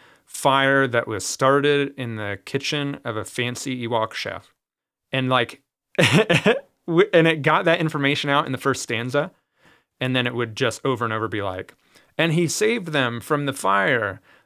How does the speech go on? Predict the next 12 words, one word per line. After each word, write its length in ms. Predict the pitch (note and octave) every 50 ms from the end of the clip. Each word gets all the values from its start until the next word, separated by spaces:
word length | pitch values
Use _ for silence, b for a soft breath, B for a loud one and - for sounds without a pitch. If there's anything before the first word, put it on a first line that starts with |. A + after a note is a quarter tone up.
| b b
The 140 | - C3+ B2
flames 540 | - - - F3 F#3+ G#3 G#3+ G#3 F#3 D#3+ D3
were 560 | D#3+ E3 E3 D#3+ D#3 D#3 D3+ D3+ D#3 D3 - -
burning, 680 | C3+ B2 D3 E3+ G3 A3 G#3 F3+ C#3+ C3 A#2+ A#2 A2
but 160 | G#2 C3 -
he 120 | C3 D3 D3+
saved 420 | C#3+ - - F3 F#3+ G#3 G3 D3
them. 520 | B2+ B2+ A#2+ G#2 G2 F#2+ F#2+ G2 G2 G#2 _ _ _ _ _ _ _ _
Batman 560 | C#4 F#3+ C3+ F3+ F#3+ A3 A3 G3 F#3+ F3+ E3+
swooped 360 | D#3 - - F#3+ G3 F3 E3 G3
in, 520 | G3+ G3 F#3 E3+ D3 C#3 B2+ B2 A#2+ - _ _ _ _ -
and 220 | C3+ C3 C3+ C#3+